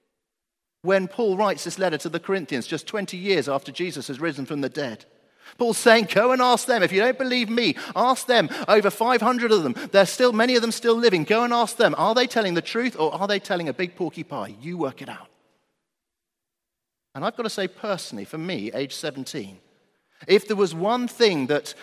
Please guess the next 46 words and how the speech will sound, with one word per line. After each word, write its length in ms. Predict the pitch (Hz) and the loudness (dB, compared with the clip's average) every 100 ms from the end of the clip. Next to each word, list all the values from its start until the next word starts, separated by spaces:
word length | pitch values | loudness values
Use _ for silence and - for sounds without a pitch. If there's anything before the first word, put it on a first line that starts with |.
| - - | -20 -10
changed 600 | - 214 220 220 208 190 | -4 0 0 -2 -4 -4
me 400 | 202 170 113 98 | -2 -2 -4 -8
to 100 | 135 | -6
become 420 | 151 - 208 208 | -4 -2 -2 -2
someone 340 | - 202 180 | -2 -2 0
who 120 | 156 | -2
believed 460 | 160 160 196 190 143 | -4 -4 -2 -4 -4
that 100 | 127 | -6
Jesus 340 | 185 190 180 | -6 -6 -8
Christ 460 | - - 196 135 - | -12 -6 -4 -4 -4
is 200 | 147 135 | -8 -8
God, 560 | - 160 143 95 98 - - _ _ _ _ _ _ _ | -8 -4 -4 -4 -10 -20 -20 _ _ _ _ _ _ _
if 100 | 147 | -8
there's 160 | 156 143 | -8 -6
one 380 | 156 220 233 | -4 -2 -2
thing 220 | 220 208 185 | -2 -4 -4
that 100 | - | -4
changed 320 | 196 180 165 | -4 -4 -4
me 140 | 160 | -4
above 320 | 147 160 156 | -2 0 -2
all, 260 | 156 151 117 | 0 -2 -2
it 100 | 120 | -2
was 200 | 143 135 | -6 -8
this. 360 | - 180 123 - - - | -6 -6 -6 -12 -14 -6
It 140 | 160 | -4
was 160 | 156 - | -4 -4
the 160 | 165 | -6
transformation 960 | 151 - 185 156 - 165 196 214 - 175 | -6 -4 -4 -4 -2 0 0 -2 -4 -4
and 120 | 139 | -2
the 60 | 139 | -2
testimony 680 | - 226 185 - 127 120 | -2 -4 -4 -6 -4 -4
of 200 | 123 123 | -2 -4
these 260 | 147 190 - | -6 -8 -10
first 460 | - 170 151 - - | -8 -4 -4 -6 -8
followers 440 | 165 131 120 110 - - | -6 -2 -4 -4 -10 -10
of 160 | 117 110 | -8 -6
Jesus. 540 | 135 123 113 107 - _ _ _ _ - | -6 -8 -8 -18 -20 _ _ _ _ -4
They 120 | - 208 | 2 4
were 80 | |
transformed 600 | 208 247 247 240 247 233 | 4 2 2 2 4 4
from 100 | 190 | 4
those 180 | 196 202 | 4 4
people 300 | - 240 226 | 2 0 2
being 220 | 185 196 | 2 2
quivering 480 | 185 233 226 220 208 | 2 0 4 4 4
wrecks, 460 | 226 233 - - | 4 4 4 -4